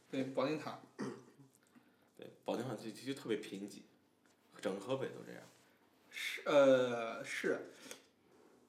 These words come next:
Speaker 1: 就是你想想河北这个东西存在的意义是什么？我曾经跟人形象地举例子，就是说，假如说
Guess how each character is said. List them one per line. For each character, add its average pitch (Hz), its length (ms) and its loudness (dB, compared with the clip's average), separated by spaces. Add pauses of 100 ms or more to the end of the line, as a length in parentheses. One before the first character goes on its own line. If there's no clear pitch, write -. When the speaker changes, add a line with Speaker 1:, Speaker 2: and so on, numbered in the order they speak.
(140)
Speaker 1:
就 190 140 2
是 165 340 6
你 175 100 6
想 185 200 4
想 156 260 10
河 180 180 8
北 156 240 6
这 190 120 2
个 165 220 8
东 202 180 2
西 185 100 2
存 165 220 0
在 190 80 2
的 180 80 4
意 202 140 2
义 147 60 4
是 135 120 4
什 127 100 2
么？ 127 120 0
我 165 160 8
曾 190 160 4
经 214 100 6
跟 214 80 6
人 208 100 6
形 170 100 2
象 202 100 6
地 196 60 6
举 135 120 0
例 143 140 2
子， 127 200 -6 (360)
就 165 100 6
是 160 60 6
说， 185 280 12
假 160 220 6
如 170 140 12
说 214 280 8